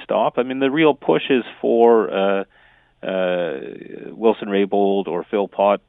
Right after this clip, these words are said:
to speak in the House. Uh, I think they've noted reasons why. On the one hand, they, you know,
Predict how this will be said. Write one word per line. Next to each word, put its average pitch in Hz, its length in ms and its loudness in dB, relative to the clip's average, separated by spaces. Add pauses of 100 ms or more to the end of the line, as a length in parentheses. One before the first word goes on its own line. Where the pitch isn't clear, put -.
to 90 240 -10 (100)
speak 117 300 -6
in 104 80 -6
the 98 140 -2
House. 110 280 0 (680)
Uh, 98 100 0
I 95 160 2
think 104 180 -8
they've 95 180 -2
noted 98 420 0
reasons 98 400 -8
why. 95 340 2
On 95 120 -2
the 90 60 -8
one 95 180 -2
hand, 98 460 -6
they, 87 220 -4
you 87 240 -10
know, 90 60 -16